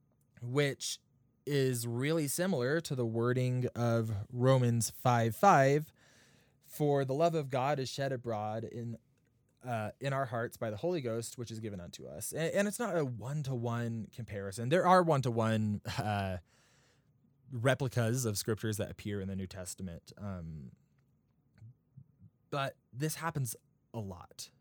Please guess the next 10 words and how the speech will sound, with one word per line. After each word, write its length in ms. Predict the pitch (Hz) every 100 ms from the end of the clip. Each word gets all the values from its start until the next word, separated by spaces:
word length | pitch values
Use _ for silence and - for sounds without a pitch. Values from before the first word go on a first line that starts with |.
| _ _ _ _ _ _ _ _ -
And 140 | 135
even 200 | 151 180 170
the 80 |
Reader's 380 | 127 139 156 135
Guide 420 | 113 98 98 98
of 640 | 101 101 104 98 95 92 92 107 _ _ -
the 140 | 113 110
Book 160 | 107
of 160 | 104 101
Mormon 800 | 117 190 151 110 123 120 107